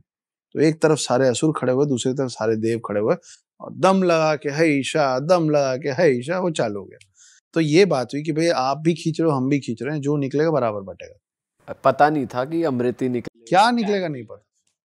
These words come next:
Speaker 1: जो निकलेगा बराबर बटेगा। वो शुरू हुआ, कुछ निकला, फिर कामधेनु गाय निकली। कामधेनु गाय जादुई गाय थी, उनसे जो मांगा जाता था उनके थन से वो निकलता था। तो अगर राजा बोले कि मेरे को आर्मी चाहिए, हम्म,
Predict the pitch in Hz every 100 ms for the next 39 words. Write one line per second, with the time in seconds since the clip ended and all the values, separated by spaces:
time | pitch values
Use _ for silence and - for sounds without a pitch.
0 | _ _ _ - 117 196 185 156 185 185
1 | 110 98 95 - _ _ _ _ _ _
2 | _ _ - 127 143 - 143 143 143 135
3 | 131 127 - 131 - 123 117 113 113 117
4 | 113 117 117 113 113 120 113 107 104 101
5 | - 98 98 98 - 117 120 123 120 120
6 | 120 117 117 120 110 123 117 107 101 101
7 | - 98 _ _ _ _ _ _ 127 123
8 | 139 127 143 147 131 131 131 127 117 123
9 | 127 139 139 123 123 139 131 - 127 117
10 | 113 107 98 95 95 _ _ _ _ _
11 | _ _ _ _ 117 123 127 123 120 123
12 | 143 135 139 139 143 139 135 135 135 117
13 | 123 143 123 123 123 117 110 - _ -
14 | 104 104